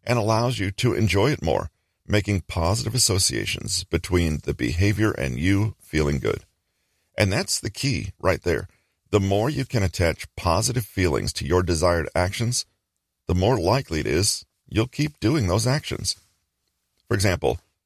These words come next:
you write down an inspiring and motivational message for yourself, capturing your reason for aiming for your goal.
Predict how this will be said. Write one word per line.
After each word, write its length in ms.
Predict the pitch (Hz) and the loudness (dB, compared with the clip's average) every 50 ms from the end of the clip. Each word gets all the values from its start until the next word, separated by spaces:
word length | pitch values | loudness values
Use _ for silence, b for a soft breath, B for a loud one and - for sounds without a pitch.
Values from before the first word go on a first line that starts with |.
| _ _ _ _ _ _ _ _ | _ _ _ _ _ _ _ _
you 160 | - 110 135 | -4 -2 0
write 240 | 127 120 117 87 76 | 2 2 2 2 0
down 300 | 90 85 90 92 87 85 | 0 0 2 2 2 2
an 140 | 80 76 76 | 0 0 0
inspiring 880 | 71 71 - - - - 92 90 92 87 87 85 85 85 82 82 73 60 | -2 0 0 -2 0 0 0 0 2 2 0 0 0 0 0 -2 -2 -4
and 180 | 52 53 60 | -4 -4 -2
motivational 540 | 69 78 82 78 71 76 71 - - 58 58 | 0 0 0 0 0 0 0 0 -2 -4 -4
message 580 | 69 69 67 69 - - 76 69 - - - _ | -2 0 0 0 0 0 -2 -2 -4 -6 -6 _
for 120 | _ - 80 | _ -2 -2
yourself, 520 | 64 55 - - - 69 64 80 - - _ _ _ _ _ _ _ - | -2 0 0 2 2 2 0 0 -4 -8 _ _ _ _ _ _ _ -4
capturing 520 | - 127 113 117 - - 117 107 98 90 | -2 0 0 -2 -4 -4 -4 -4 -2 -2
your 140 | 80 78 69 | -2 -2 -2
reason 560 | 60 76 92 98 95 80 69 62 57 65 - - _ _ | -2 0 0 2 2 2 0 -2 -4 -6 -6 -8 _ _
for 220 | - - 73 - - | -2 -2 -2 -2 0
aiming 320 | - 85 85 85 85 73 65 | -2 0 0 2 0 0 -2
for 140 | - 78 | -2 -2
your 120 | 67 65 76 | -2 0 0
goal. 340 | 80 104 101 73 - - | 0 2 2 0 0 -2